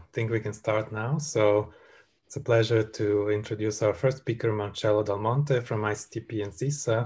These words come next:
who will tell us about, well, dynamics, ergodicity breaking in, uh, lattice gauge theories.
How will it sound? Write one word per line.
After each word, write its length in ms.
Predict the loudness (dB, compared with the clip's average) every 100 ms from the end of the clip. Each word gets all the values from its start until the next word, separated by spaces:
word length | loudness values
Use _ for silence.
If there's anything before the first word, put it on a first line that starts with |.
| 0
who 200 | 0 2
will 180 | 2
tell 240 | 0 0 0
us 200 | 0 -4
about, 600 | -6 -4 -4 -6 -10 -16 -12
well, 420 | -8 -8 -6 -8 -10 _ -6
dynamics, 600 | -4 -2 -2 -2 -2 -4
ergodicity 460 | -4 0 -2 -2 -2
breaking 500 | 0 0 -2 -10 -10
in, 180 | -10 -10
uh, 200 | -8 -6
lattice 360 | -8 -8 -12
gauge 300 | -10 -10 -10
theories. 540 | -10 -10 -10 -12 -14